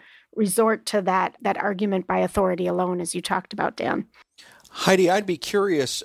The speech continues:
Speaker 2: as you're thinking about this, I'm sure that there are other Catholic schools and organizations out there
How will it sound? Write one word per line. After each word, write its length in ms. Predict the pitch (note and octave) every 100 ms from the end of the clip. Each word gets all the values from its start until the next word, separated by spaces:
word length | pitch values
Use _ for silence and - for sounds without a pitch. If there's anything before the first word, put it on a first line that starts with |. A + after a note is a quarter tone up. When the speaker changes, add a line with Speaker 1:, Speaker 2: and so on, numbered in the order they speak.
| -
Speaker 2:
as 340 | - C#3+ D#3+ D3
you're 140 | F3
thinking 380 | E3+ F3 F#3 G3
about 340 | C3 A2 G#2+
this, 340 | - A2 G2 - - - _
I'm 120 | C3+ D3
sure 240 | - G3
that 140 | G3
there 160 | C#3+ C#3+
are 100 | C3+
other 280 | D3 E3+ D#3
Catholic 480 | - D3 D3+ - C#3
schools 420 | - D3+ D3 C#3
and 100 | C3
organizations 800 | C3 C3+ B2+ A#2+ B2+ C3+ C#3 B2
out 240 | A#2+ A2+
there 380 | B2 A#2+ A#2 A2+